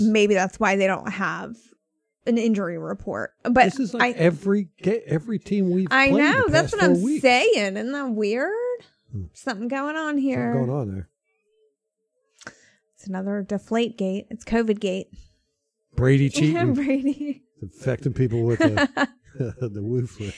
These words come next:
Speaker 2: He's working with the C C P. <laughs> Spread it. The injury report for the Bucs is out, although they're practicing, like, right now. So <clears throat> we don't have one for Friday.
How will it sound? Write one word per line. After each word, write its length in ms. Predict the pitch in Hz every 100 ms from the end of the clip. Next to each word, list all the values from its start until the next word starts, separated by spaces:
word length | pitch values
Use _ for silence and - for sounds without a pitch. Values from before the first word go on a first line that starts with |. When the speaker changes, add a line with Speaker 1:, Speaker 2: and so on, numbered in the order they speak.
| -
Speaker 2:
He's 200 | 277 254
working 560 | 247 240 233 233 247 240
with 180 | 233 226
the 180 | 226 226
C 240 | - 233
C 200 | 233 226
P. 460 | 226 202 196 208 226 240 269 - - 277 277 208 202 -
<laughs> 60 | 160
Spread 520 | - 147 247 - 240 -
it. 120 | 269 _ _ _ _ - - - - - - - _ -
The 220 | 254 294
injury 460 | - 269 285 285 247
report 520 | 233 240 262 220 208
for 60 | 226
the 120 | 202
Bucs 500 | 262 311 262 233 - -
is 220 | 254 254
out, 340 | 185 196 185 -
although 520 | 202 196 196 190 -
they're 160 | 220 214
practicing, 760 | 240 240 240 214 240 202 185 185
like, 200 | 190 196
right 220 | 196 202
now. 400 | 196 170 170 202
So 520 | - 190 170 196 214 - _ -
<clears throat> 260 | _ _ -
we 1120 | 302 220 - _ _ _ _ _ - 214 226
don't 200 | 214 233
have 120 | 226
one 140 | 214 202
for 140 | 196
Friday. 560 | 220 196 180 180 202